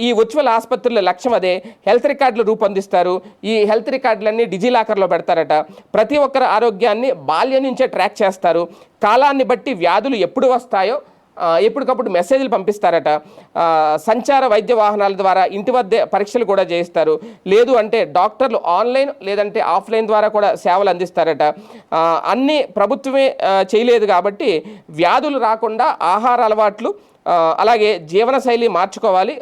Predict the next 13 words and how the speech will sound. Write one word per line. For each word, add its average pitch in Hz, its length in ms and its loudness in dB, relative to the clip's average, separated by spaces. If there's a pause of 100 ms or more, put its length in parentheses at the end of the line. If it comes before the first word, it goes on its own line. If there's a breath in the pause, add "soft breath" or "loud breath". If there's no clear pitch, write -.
రోజుకి 226 540 -2
ఒక 180 160 -2
అరగంట 202 340 -2
నడక, 175 500 0 (420 loud breath)
ప్రాణాయామం 214 400 2
చేయాలి, 175 680 0
జంక్ 208 260 -2
ఫుడ్‌ని 247 300 -2
దూరం 196 300 0
పెట్టాలి, 165 460 0 (280 loud breath)
మిల్లెట్స్‌కి 226 480 -2
అలవాటు 190 280 2
పడాలి. 165 440 0